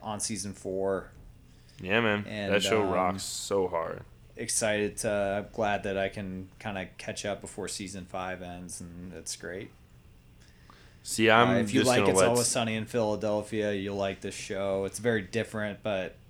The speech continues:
Speaker 1: uh,
Speaker 2: It's so
Speaker 1: it
Speaker 2: well,
Speaker 1: certainly
Speaker 2: dude, it's
Speaker 1: has
Speaker 2: so
Speaker 1: some
Speaker 2: good.
Speaker 1: ties, and it's a great show. Um, okay.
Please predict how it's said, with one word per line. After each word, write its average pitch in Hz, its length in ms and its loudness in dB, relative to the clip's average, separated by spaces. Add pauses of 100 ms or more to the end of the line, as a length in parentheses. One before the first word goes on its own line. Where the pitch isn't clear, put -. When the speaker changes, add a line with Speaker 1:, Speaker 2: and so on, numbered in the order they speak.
(800)
Speaker 1:
uh, 87 380 -2
Speaker 2:
It's 117 180 0
so 98 300 4
Speaker 1:
it 92 60 4
Speaker 2:
well, 87 100 4
Speaker 1:
certainly 90 320 0
Speaker 2:
dude, 95 60 -2
it's 95 120 2
Speaker 1:
has 90 160 0
Speaker 2:
so 82 60 0
Speaker 1:
some 82 100 -4
Speaker 2:
good. 80 80 -4
Speaker 1:
ties, 90 600 -8
and 85 360 -14 (160)
it's 95 220 -12
a 95 40 -10
great 90 280 -10
show. 101 240 -8 (500)
Um, 95 540 -4 (320)
okay. 123 320 2